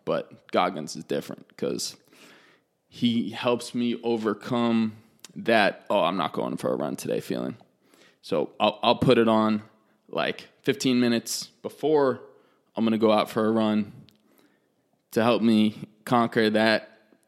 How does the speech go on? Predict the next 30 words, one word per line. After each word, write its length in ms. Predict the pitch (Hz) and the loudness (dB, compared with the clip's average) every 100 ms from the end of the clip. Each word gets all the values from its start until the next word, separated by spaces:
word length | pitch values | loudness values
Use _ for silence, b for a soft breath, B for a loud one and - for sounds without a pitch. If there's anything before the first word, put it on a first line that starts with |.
| _ 92 | _ -8
"Oh, 40 | |
I'm 120 | 85 | -4
not 180 | 92 85 | -4 -4
going 200 | 87 73 | -4 -6
for 120 | - | -6
a 60 | - | -8
run 220 | 69 65 | -6 -8
today," 240 | - - | -8 -8
feeling, 380 | - 57 57 69 | -8 -8 -8 -2
"Oh, 200 | 95 - - | 0 0 6
oh, 160 | 120 | 8
I, 180 | 117 98 - | 8 4 2
I'm 120 | 117 | -2
too 160 | - 110 | 0 -2
sore 280 | - 78 | -2 -4
today. 380 | 65 60 60 117 - | -4 -4 -6 -8 0
Oh, 100 | 123 | 4
I 140 | 123 117 | 6 4
don't, 160 | 110 - | 2 0
I 100 | 113 | 0
don't 160 | 107 87 | 0 -2
feel 220 | - 69 | -4 -4
like 240 | - - | -6 -8
it. 200 | - - b b b b _ - | -10 -10 b b b b _ 0
Oh, 120 | 123 | 4
I 120 | 113 | 4
don't 140 | 98 | 2
have 180 | 85 65 | -2 -6
time," 340 | - 69 64 65 | -8 -10 -10 -6
whatever. 300 | - 69 | -4 -4